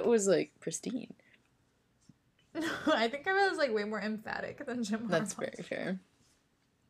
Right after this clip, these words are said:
Speaker 2: <laughs>
Speaker 1: Who won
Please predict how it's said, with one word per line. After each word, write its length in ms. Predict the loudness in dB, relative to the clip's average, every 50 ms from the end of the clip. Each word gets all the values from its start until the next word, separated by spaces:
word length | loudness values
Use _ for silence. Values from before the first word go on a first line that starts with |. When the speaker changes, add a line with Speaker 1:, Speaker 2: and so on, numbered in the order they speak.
| _ _ _ _ 2 2
Speaker 2:
<laughs> 260 | 2 6 4 4 4 4 -4 -16 -18 -20 _ _ _ _ _ _ _ _ _ _ _ _ _ _ _ -20 -20 -20 -14 -10
Speaker 1:
Who 240 | -4 0 6 8
won 100 | 8 8